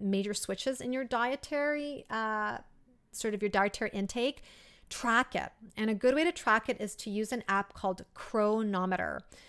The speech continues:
So that's C R O N O M E T E R, Cronometer. And Cronometer will, you can just input basically what you're eating,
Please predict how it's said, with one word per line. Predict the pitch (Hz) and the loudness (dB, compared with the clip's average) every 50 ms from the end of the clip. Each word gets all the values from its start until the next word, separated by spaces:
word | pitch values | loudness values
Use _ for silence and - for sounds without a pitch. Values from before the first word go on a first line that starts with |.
| - - - | -20 -20 -14
So | - - - 226 208 208 | -8 -2 2 4 4 6
that's | 202 196 190 190 - - - - | 8 6 6 6 4 -8 -12 -8
C | - - - - 247 254 277 294 - - | -8 -8 -4 -4 -2 -2 -2 -2 -2 0
R | - 208 202 208 - - | 2 2 4 2 0 0
O | - 233 233 226 226 226 226 214 - - | 0 0 2 2 2 0 0 -2 -4 -6
N | 196 190 185 185 180 - | -6 -4 -4 -4 -4 -4
O | 214 214 214 220 233 262 240 - - - | 0 0 2 4 4 2 0 0 -4 -6
M | 214 214 220 226 220 - _ | -4 -2 -2 -4 -4 -8 _
E | - 214 208 202 202 208 208 202 - _ _ _ _ _ _ - | -8 -6 -4 -4 -4 -4 -6 -6 -10 _ _ _ _ _ _ -14
T | - - - 220 202 196 190 190 - _ - | -12 -10 -8 -8 -6 -6 -8 -8 -12 _ -12
E | - 185 175 - - | -8 -8 -8 -8 -8
R, | - - - - - - - | -6 -6 -4 -4 -6 -8 -8
Cronometer. | - 233 208 185 180 180 185 190 190 190 185 180 - - - - - - - | -4 -2 -2 0 0 0 0 0 0 0 -2 -4 -6 -10 -20 -20 -20 -12 -4
And | - 226 208 | -2 -2 -2
Cronometer | - - 269 240 240 247 247 262 285 330 339 339 330 302 | 0 2 2 4 4 4 4 4 4 4 4 4 4 4
will, | 294 277 247 214 - | 4 4 4 4 2
you | 233 240 | -2 -6
can | - - | -2 -2
just | 269 277 - - - _ - - | -2 -2 -2 -4 -8 _ -6 -2
input | 226 233 226 - - 247 220 220 208 202 - | 0 0 0 0 2 2 4 4 2 0 -2
basically | 202 196 202 - 226 208 - - 208 | -2 -2 -2 -2 -4 -6 -2 -2 -2
what | 185 202 185 196 | 0 -2 -2 -4
you're | 190 - - | -6 -8 -8
eating, | 214 190 185 202 220 254 294 370 | -6 -6 -4 -4 -4 -4 -4 -4